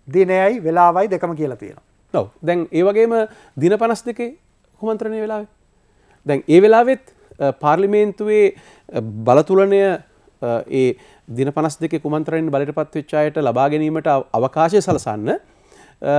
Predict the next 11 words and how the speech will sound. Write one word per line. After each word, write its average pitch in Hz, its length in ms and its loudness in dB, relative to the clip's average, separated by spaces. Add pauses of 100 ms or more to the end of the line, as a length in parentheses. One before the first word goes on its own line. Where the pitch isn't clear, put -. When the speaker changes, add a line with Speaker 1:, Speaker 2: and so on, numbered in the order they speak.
(220)
Speaker 2:
මාස 143 340 -2
දෙකකට 170 480 -4
උපරිම 208 440 0
කාලයකට, 156 480 -2
අ, 339 100 -2 (800)
පාර්ලිමේන්තුව 165 580 0
කල් 123 160 -4
තිබ්බා. - 320 -12 (640)
අ, 120 240 -4
ඉන්පසුව 143 480 -2
අපි, 139 200 -2